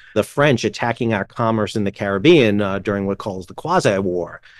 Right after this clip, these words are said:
Then the War of eighteen twelve, which is all about commerce and the impressment of Americans because, you know, the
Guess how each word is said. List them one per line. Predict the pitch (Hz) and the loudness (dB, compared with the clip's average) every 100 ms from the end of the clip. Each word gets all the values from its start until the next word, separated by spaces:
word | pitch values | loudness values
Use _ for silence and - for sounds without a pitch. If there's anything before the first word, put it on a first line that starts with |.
| - - | -14 2
Then | 135 139 127 | 6 6 4
the | 113 | 0
War | 107 113 120 | -2 0 0
of | 113 | 0
eighteen | 117 113 | -2 -4
twelve, | 101 135 139 | -4 0 0
which | 107 127 | 0 -4
is | 123 | -2
all | 147 160 | 0 2
about | 131 151 107 | 0 0 -2
commerce | - 110 101 101 107 117 | -6 -6 -6 -10 -10 -6
and | 104 | -4
the | 104 | -2
impressment | 107 113 - 127 123 113 | -4 -4 -8 -6 -4 -2
of | |
Americans | 107 107 110 117 110 104 104 - - - - | -2 0 0 -2 -2 -4 -6 -10 -20 -20 -4
because, | 135 127 117 117 - | 2 4 4 2 -2
you | 123 | -2
know, | 113 | 0
the | 107 | 0